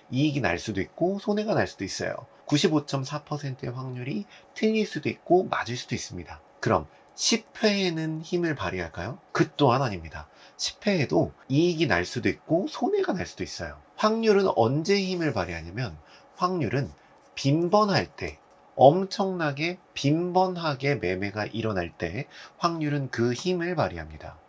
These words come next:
만약 과거의 저처럼 한 번 일 회 투자에 내 시드를 모두 베팅한다, 이런 식으로 <laughs> 투자를 한다면 사실 그건 운의 영역이 되죠. 그건 확률의 영역은 아니었던 것 같습니다. 근데 내 시드를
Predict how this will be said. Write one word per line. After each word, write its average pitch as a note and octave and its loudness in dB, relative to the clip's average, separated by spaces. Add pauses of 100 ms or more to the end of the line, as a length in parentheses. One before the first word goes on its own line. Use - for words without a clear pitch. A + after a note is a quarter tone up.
만약 C#3+ 4
과거의 C3+ 2
저처럼 G2+ -6 (340)
한 A3 0
번 F#3+ 2
일 G3+ 2
회 F3+ -2
투자에 D3+ -2 (220)
내 A#2 2
시드를 C#3+ 0
모두 C#3+ 2
베팅한다, B2+ -2 (280)
이런 D3 6
식으로 B2 2
<laughs> - 0
투자를 A#2+ 2
한다면 A#2 0 (300)
사실 D3 -2
그건 D3 2
운의 B2 4
영역이 G2 -2
되죠. D#2 -12 (240)
그건 B2 2
확률의 E3 0
영역은 F2+ -2
아니었던 A2 -2
것 G2 -10
같습니다. - -10 (180)
근데 D#3+ 4 (240)
내 A#2 4
시드를 D3 0